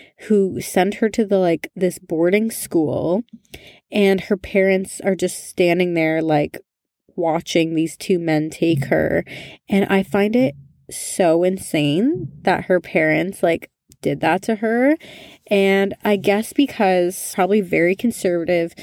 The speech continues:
they're probably very Christian. Of course, she came from a very wealthy family. Her parents were really worried about tarnishing the family name, which, like,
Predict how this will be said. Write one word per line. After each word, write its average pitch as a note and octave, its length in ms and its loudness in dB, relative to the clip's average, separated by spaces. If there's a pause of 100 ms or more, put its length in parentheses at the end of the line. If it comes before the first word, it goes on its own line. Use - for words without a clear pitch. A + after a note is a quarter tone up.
(180)
they're - 120 0
probably E3+ 360 2
very E3+ 720 2 (500)
Christian. F3 800 0
Of - 100 -12
course, F#3+ 240 0
she - 240 -4 (100)
came E3+ 360 -2
from F3 200 -8
a - 60 -4
very E3 340 2
wealthy D#3+ 360 0
family. D#3 680 -2
Her - 120 -6
parents F3 420 -2
were F3 120 2
really E3 320 0
worried D#3 400 2
about D#3+ 340 -2 (300)
tarnishing E3+ 640 -2
the E3 100 -2
family D#3+ 540 -2
name, E3+ 540 0 (500)
which, G3 480 -2 (260)
like, F#3+ 200 0